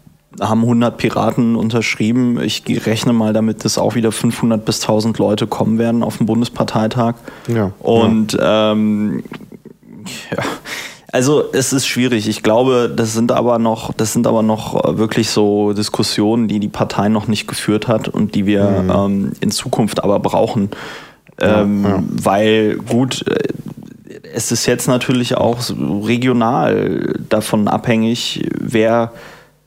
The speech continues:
Speaker 1: schafft es denn nach Heidenheim, ne?
Speaker 2: Mhm.
Speaker 1: Und das ist
Speaker 2: Mhm.
Speaker 1: halt auch, wenn man sich das mal so irgendwie auf der Zunge zergehen lässt, ne, dass also die, die, die Wahl auch von Personen und die Entscheidung halt im Grunde genommen bei uns dann auch davon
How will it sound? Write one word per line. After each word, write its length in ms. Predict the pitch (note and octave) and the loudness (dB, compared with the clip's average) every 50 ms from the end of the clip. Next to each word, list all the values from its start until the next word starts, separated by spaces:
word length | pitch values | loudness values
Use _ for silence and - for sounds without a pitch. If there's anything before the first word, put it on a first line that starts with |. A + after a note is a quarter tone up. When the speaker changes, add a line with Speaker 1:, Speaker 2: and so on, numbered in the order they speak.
| _ _ _ _ _ _ | _ _ _ _ _ _
Speaker 1:
schafft 340 | - - - D3 D3 - - | -10 -4 -2 -2 0 0 -2
es 120 | A#2+ - | -2 0
denn 280 | - G#2+ G#2 G2+ G2+ G#2 - - - - | 0 0 2 2 0 -2 -6 -14 -8 -4
nach 160 | G#2+ G#2+ G#2 | -4 -2 0
Heidenheim, 560 | A2+ A2 A2+ A2 A2 G#2 G#2+ F#2+ F#2+ F#2+ F#2+ | 2 2 2 2 2 0 0 0 0 0 0
ne? 160 | G2 G2+ A#2+ C3 - - - - | 0 -2 -2 -4 -6 -12 -10 -4
Speaker 2:
Mhm. 320 | A#2 A2+ G#2+ G2 F#2+ G2 G#2 | -2 0 0 2 0 0 0
Speaker 1:
Und 120 | - G#2+ A2 | 2 2 2
das 100 | A2 A2+ | 2 2
ist 140 | A#2+ - | 2 4
Speaker 2:
Mhm. 40 | B2+ | 4
Speaker 1:
halt 120 | A#2+ A2 - | 2 2 2
auch, 260 | - A#2+ A#2+ - - | 2 2 0 0 0
wenn 80 | G2+ | 2
man 140 | G#2+ G#2+ G#2 | 2 2 2
sich 140 | G2 G#2+ - | 0 -2 -2
das 180 | - G#2+ - G#2 | -2 -2 0 2
mal 160 | G2 G2+ G#2 | 2 2 2
so 120 | G2+ G2 | 2 0
irgendwie 260 | E2 E2+ G#2+ G#2+ A2 | 0 0 0 0 0
auf 120 | G2+ G2 - | 0 0 0
der 120 | - F#2+ | -2 -4
Zunge 260 | - - A2+ A2+ A2 | 0 0 0 0 2
zergehen 340 | G#2+ - G2+ F#2+ F#2+ G#2 A2 | 2 0 0 0 2 2 2
lässt, 300 | A#2 A2+ A2+ A2+ - - | 2 0 0 -2 0 0
ne, 120 | G#2+ A#2+ B2 | 0 0 0
dass 200 | A2 G2 - - | 0 -2 0 0
also 240 | - G2 G2 G2 | 0 2 0 0
die, 380 | F#2+ - G2 F#2+ F#2+ F#2 G2+ G#2 | 0 0 0 0 0 0 -2 -4
die, 160 | - - G2 - | -4 -6 -6 -4
die 180 | - F#2 - | -4 -2 0
Wahl 320 | - - - G2+ A2 A#2 - | 0 2 2 2 2 2 2
auch 140 | - G#2 | 0 -2
von 200 | - - G2 G2+ | -2 -2 -2 -2
Personen 680 | - - A#2 G#2 G2 F#2+ F#2 G2 A2 A#2+ B2+ B2+ B2 A#2 | 0 0 0 0 2 2 2 2 2 2 2 2 0 0
und 180 | - G#2 - - | -2 -2 -4 -4
die 160 | F#2 F#2+ - - - - | -6 -4 -4 -4 -2 -2
Entscheidung 640 | G#2+ G#2 - - G2+ - - A2 A2+ A#2 A#2 A#2 A2+ - - - - - - - - - - - - - - - | -2 -2 -2 -2 -2 0 0 0 2 2 0 0 -2 -4 -10 -12 -10 -10 -10 -12 -14 -16 -18 -18 -18 -18 -12 -6
halt 260 | - A#2 A#2 G#2+ - | -2 -2 -2 0 0
im 100 | - G#2+ | -2 0
Grunde 260 | - G2+ A2 A#2 A#2 | 2 2 2 2 2
genommen 260 | A2+ G#2+ G#2 G#2+ G#2+ | 2 2 2 2 2
bei 100 | G2+ G2 | 0 0
uns 240 | G2 - A2 A2+ - | 0 0 0 -2 0
dann 160 | - A2 A2 | 0 0 0
auch 140 | A#2 - - | 0 0 -2
davon 580 | - - G2 G2 G#2 - - - A#2+ A#2+ B2 | -2 -2 -2 -2 -2 -2 0 0 0 0 0